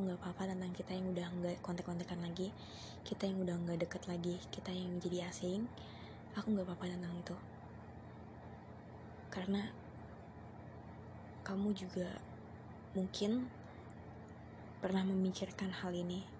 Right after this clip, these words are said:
tentang aku dan kamu, yang untuk berkomitmen, untuk berkomitmen atau tidak. Mungkin kamu pernah juga memikirkan tentang hal itu. Dan kamu juga memutuskan untuk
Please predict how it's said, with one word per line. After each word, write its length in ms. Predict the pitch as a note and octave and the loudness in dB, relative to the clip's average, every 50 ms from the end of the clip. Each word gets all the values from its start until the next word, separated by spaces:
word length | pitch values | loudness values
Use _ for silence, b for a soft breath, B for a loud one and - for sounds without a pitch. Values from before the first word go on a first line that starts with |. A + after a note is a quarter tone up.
| - - - | -10 -8 -6
tentang 380 | - - F3+ F3 E3+ E3 D#3+ D#3+ E3 E3 E3 E3+ F3+ - - - - - - - - | -4 -2 -2 0 0 0 0 -2 -2 -2 -4 -6 -6 -6 -8 -10 -10 -10 -10 -8 -6
aku 220 | - - - F#3 F3 | -2 2 6 6 6
dan 160 | F3 F3+ F3+ | 6 6 4
kamu, 260 | F3+ E3+ E3+ E3+ F#3 A3+ - - - B B B B B B B B B B B - - - - - - G3+ | 2 0 2 2 0 0 -2 -6 -8 B B B B B B B B B B B -10 -10 -10 -10 -2 0 2
yang 80 | F#3 E3+ | 4 6
untuk 320 | F#3 F#3 F#3+ - F#3 - - F#3 | 6 4 6 4 2 2 4 4
berkomitmen, 720 | F#3+ F#3 F3+ - G3 F#3+ F#3+ F#3+ - - G3+ G3+ G3+ G3+ | 4 4 4 4 4 6 6 4 4 4 4 4 4 4
untuk 100 | - - - - - - - - - - - - - | 0 0 -2 -6 -8 -10 -10 -10 -10 -10 -10 0 6
berkomitmen 720 | G3 F3+ F#3 - - F#3+ F#3 F#3+ F#3 - - G3 G3 G3+ | 8 8 8 8 6 4 4 4 2 2 2 2 2 2
atau 160 | F#3 - F3+ | 2 0 2
tidak. 320 | - F#3 F3 E3 F3 F3 - - - - - - - - - - - - - - - - - - - - - - - - - - - - - - - - - | 2 2 4 4 4 2 2 -2 -8 -10 -10 -10 -10 -10 -10 -10 -10 -10 -10 -10 -10 -10 -10 -10 -10 -10 -10 -10 -10 -10 -10 -10 -10 -10 -10 -10 -10 -4 2
Mungkin 220 | G3 G#3 G#3+ A3 | 4 6 6 8
kamu 120 | G#3+ G#3 G#3+ G#3+ | 6 6 6 4
pernah 200 | G3+ F#3+ F#3 F#3 F3+ | 4 2 2 2 2
juga 180 | F3 E3+ F3 F3 | 2 2 2 2
memikirkan 560 | F3 F3 E3+ E3+ E3+ - - - F3+ F3+ E3+ E3+ | 2 2 0 0 -2 -2 -4 -2 -2 0 0 0
tentang 180 | E3+ E3+ E3+ E3+ | 0 -2 -2 0
hal 100 | E3+ E3+ | 0 0
itu. 220 | E3+ E3+ - F#3 F#3+ B B B B B B B B B B B - - - - - - - - - - | 0 0 0 -2 -4 B B B B B B B B B B B -10 -10 -10 -12 -12 -12 -10 -6 -2 0
Dan 160 | F#3 F3+ F#3+ | 0 2 2
kamu 260 | - F#3 G3 A3 A#3 | 4 4 4 6 6
juga 220 | G#3 G3 G3+ F#3 | 6 8 8 8
memutuskan 560 | F#3 F#3 F3+ F3 F3 F3+ - - - - G3 G3 | 8 6 6 4 2 0 -2 -2 -2 0 0 0
untuk 200 | F#3 - F#3 - | 0 -2 -4 -6